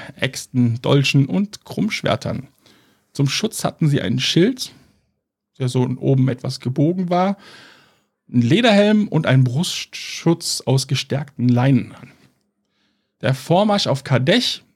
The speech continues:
wurde immer in Etappen von fünfzehn bis zwanzig Kilometern zurückgelegt. Tagsüber marschierte man, nachts kampierte man in Zelten,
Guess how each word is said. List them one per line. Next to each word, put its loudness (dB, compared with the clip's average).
wurde 2
immer 2
in 2
Etappen 0
von 0
fünfzehn 0
bis -2
zwanzig -6
Kilometern -2
zurückgelegt. -8
Tagsüber 0
marschierte 0
man, -2
nachts -8
kampierte -4
man 0
in 0
Zelten, 0